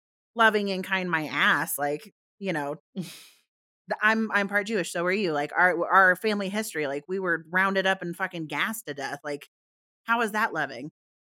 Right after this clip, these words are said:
Speaker 1: You know, it, but my uncle said something really interesting because I, I went to him about the Holocaust, right? And I was like, "Make this make sense." <laughs>
Speaker 2: <laughs>
Speaker 1: And 'cause, you know, he's, he's very, like, uh, God is loving and kind and, and all,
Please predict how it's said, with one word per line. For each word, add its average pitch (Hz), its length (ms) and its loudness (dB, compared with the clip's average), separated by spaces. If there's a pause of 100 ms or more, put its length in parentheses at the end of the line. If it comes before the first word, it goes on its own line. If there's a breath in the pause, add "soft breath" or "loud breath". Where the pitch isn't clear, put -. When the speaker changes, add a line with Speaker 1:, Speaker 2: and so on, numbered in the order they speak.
(280)
Speaker 1:
You 220 160 0
know, 196 180 4
it, 175 380 -4
but 202 240 4 (1120)
my 233 240 4
uncle 226 320 -4
said 269 200 -4
something 233 260 -4
really 185 220 -4
interesting 160 380 -8
because 156 540 -6
I, 170 240 -2
I 160 80 -4
went 185 160 -4
to 180 60 -4
him 185 140 -6
about 156 240 -4
the 147 80 -10
Holocaust, 143 580 -6
right? 151 120 -2
And 135 120 -8
I 156 80 -4
was 151 120 -8
like, 151 160 -6
"Make 196 220 -6
this 185 180 -8
make 160 180 -6
sense." - 480 -8
<laughs> - 280 -10 (760)
Speaker 2:
<laughs> 190 1600 -6
Speaker 1:
And 247 380 2
'cause, 254 300 -2
you 226 140 -2
know, 202 120 2
he's, 214 300 -2
he's 196 260 -4
very, 175 240 2
like, 165 240 -2
uh, - 200 -14 (320)
God 170 240 4
is 160 220 -2
loving 175 360 0
and 156 140 -6
kind 165 460 -2
and, 151 240 -8
and 151 280 -8
all, 175 300 -2